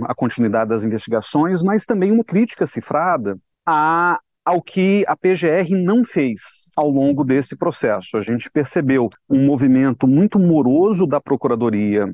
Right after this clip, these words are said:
é, ao longo, sobretudo, do ano de dois mil e vinte e dois.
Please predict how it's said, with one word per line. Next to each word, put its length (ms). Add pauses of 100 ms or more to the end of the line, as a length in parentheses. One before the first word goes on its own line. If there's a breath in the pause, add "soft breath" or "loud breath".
(240)
é, 300
ao 140
longo, 560 (140)
sobretudo, 540
do 160
ano 140
de 100
dois 240
mil 140
e 20
vinte 240
e 60
dois. 440